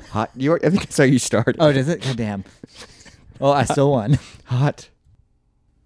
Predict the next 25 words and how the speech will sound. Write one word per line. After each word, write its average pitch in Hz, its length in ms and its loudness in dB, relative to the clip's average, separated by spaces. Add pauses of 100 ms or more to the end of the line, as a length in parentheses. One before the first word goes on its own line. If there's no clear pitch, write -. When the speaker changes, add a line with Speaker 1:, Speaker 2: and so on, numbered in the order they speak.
(260)
Speaker 1:
car. 98 460 -6 (480)
Speaker 2:
Nope. 123 220 -10 (380)
Speaker 1:
Hot. 113 440 -8 (560)
Hot 147 200 2
oven. 107 320 2 (640)
Speaker 2:
Kind 214 520 -4
of. - 420 -4 (520)
Speaker 1:
That's 95 180 -4
a 113 40 -10
hot 131 200 0
oven. 196 260 -2 (200)
Speaker 2:
Yeah. 214 140 2
<laughs> - 460 -10 (220)
That's - 180 -2
not - 140 -2
like 185 140 0
a 170 80 2
thing. 165 240 -2 (120)
Like 160 220 -10 (180)
Speaker 1:
Bob, 95 180 0
<laughs> 117 80 0
baby, 117 340 0
it's 117 120 -6
a 92 60 -14
boy. - 180 -16